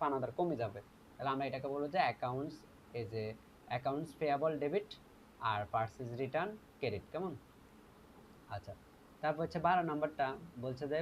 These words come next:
for cash income, কেমন? নগদে আয়ের ক্ষেত্রে। আচ্ছা, for cash income, আচ্ছা, এটা মূলত ইনকাম করছে বা ধরো বিক্রয় করছে, এরকম আর কি, নগদে বিক্রয় করছে,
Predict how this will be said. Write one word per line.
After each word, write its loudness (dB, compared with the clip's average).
for 8
cash 4
income, -2
কেমন? -4
নগদে 2
আয়ের 0
ক্ষেত্রে। -10
আচ্ছা, -8
for 6
cash 2
income, -2
আচ্ছা, -2
এটা -2
মূলত -2
ইনকাম 2
করছে -6
বা 4
ধরো 6
বিক্রয় 4
করছে, -6
এরকম -4
আর -4
কি, -4
নগদে 2
বিক্রয় -4
করছে, -6